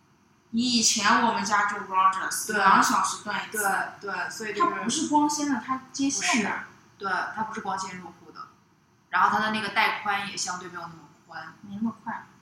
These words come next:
Speaker 2: 对，很，很慢的。所以就是大家现在就是如果是刚来想要办网的话，就是一定要找光纤的，比如说 Bell 啊，Fido 现在也是吧，应该。
Speaker 1: 嗯。
Speaker 2: 对，然后还有一些像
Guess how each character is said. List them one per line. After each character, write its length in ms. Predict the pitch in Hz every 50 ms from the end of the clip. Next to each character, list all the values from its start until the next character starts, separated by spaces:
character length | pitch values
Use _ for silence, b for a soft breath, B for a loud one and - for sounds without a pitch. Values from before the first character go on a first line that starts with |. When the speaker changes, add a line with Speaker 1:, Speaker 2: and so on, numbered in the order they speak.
| _
Speaker 2:
对， 120 | - 175 170
很， 240 | 165 - - - -
很 180 | - - - -
慢 320 | - 175 175 175 - 117 110
的。 120 | - - -
所 160 | - - 220
以 120 | 214 196
就 80 | 185 196
是 60 | -
大 200 | - 196 190 190
家 20 | 190
现 140 | 185 190
在 140 | 196 190 175
就 100 | 175 180
是 60 | 175
如 160 | 165 165 165 165
果 120 | 160 165
是 260 | - 170 170 160 - - - - _ _ _ _ _ _ _ _ -
刚 240 | 202 190 185 190 180
来 320 | 170 160 160 156 - 170
想 200 | - - 165 - -
要 60 | -
办 220 | - 190 175 175
网 160 | 170 - - -
的 60 | -
话， 200 | - - 160 165
就 100 | - -
是 140 | - 165 165
一 60 | 156
定 80 | - 180
要 180 | 175 165 170
找 240 | 170 170 143 - - -
光 180 | 170 180 170
纤 360 | 165 - 175 175 170 170 170
的， 80 | 160 160
比 100 | - -
如 80 | - -
说 100 | 170 165 -
Bell 320 | 185 180 180 175 - - -
啊， 220 | - - - - - - -
Fido 240 | 247 262 - - -
现 120 | - - -
在 100 | 165 165
也 100 | - -
是 240 | - - - - -
吧， 200 | - 113 - -
应 140 | - -
该。 120 | - - - _ _ - -
Speaker 1:
嗯。 220 | 113 104 101 - - - _ _
Speaker 2:
对， 100 | - 170 120 135
然 100 | 160 -
后 60 | 208
还 160 | - 214 220 -
有 60 | -
一 20 | -
些 140 | - 196
像 540 | - - 214 196 190 190 190 - - - -